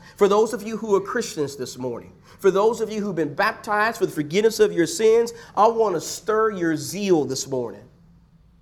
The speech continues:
And I wanna stir your passion and your faith, and maybe, hopefully, I wanna rekindle the initial feelings you had within you on the day you made the decision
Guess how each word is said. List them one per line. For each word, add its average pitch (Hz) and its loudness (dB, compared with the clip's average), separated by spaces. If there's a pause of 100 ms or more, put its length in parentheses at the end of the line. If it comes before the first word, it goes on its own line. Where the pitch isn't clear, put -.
(380)
And 185 0
I 202 8
wanna 226 2
stir 226 2
your 165 -2
passion 226 2
and 180 2
your 143 2
faith, 233 0
and 196 -4
maybe, 226 -4
hopefully, 190 0 (160)
I 214 8
wanna 233 4
rekindle 214 0
the 196 -4
initial 208 2
feelings 233 0
you 202 -6
had 220 0
within 233 0
you 139 -8 (880)
on 208 4
the 196 4
day 214 2
you 214 -6
made 208 0
the 185 -4
decision 165 -6